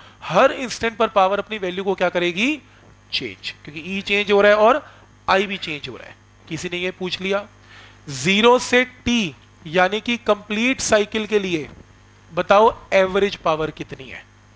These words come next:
You have to calculate average power। जैसे हमने एवरेज करंट निकाला था कंप्लीट साइकिल का, ऐसे इसमें क्या निकालनी है, एवरेज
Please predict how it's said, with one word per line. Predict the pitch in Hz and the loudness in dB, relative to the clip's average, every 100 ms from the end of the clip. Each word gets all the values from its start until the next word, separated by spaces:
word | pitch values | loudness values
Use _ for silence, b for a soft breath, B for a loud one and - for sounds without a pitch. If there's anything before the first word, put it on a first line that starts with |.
| - - | -20 -16
You | - | -4
have | 143 - | -4 -2
to | 170 | -2
calculate | 160 151 151 190 226 - - 202 | 0 -2 -2 -2 -2 -4 -4 -2
average | 220 254 269 - | 0 0 -2 0
power। | 156 131 113 | -2 -2 -10
जैसे | 147 - 180 | -10 -6 -6
हमने | 190 202 | -4 -2
एवरेज | 165 170 208 | 0 0 -2
करंट | - 175 185 | 0 0 0
निकाला | 208 202 196 196 | -2 0 0 0
था | 208 | -2
कंप्लीट | 196 190 208 | -6 -6 -10
साइकिल | - 196 208 202 | -6 -6 -4 0
का, | 226 302 B B B B B - | 0 0 B B B B B -6
ऐसे | 156 170 240 | -2 0 0
इसमें | 220 - 233 | -2 -2 -4
क्या | - 185 | 2 0
निकालनी | 214 208 202 214 | 2 0 0 0
है, | 214 185 | -6 -4
एवरेज | 180 196 269 - | -4 0 -2 -2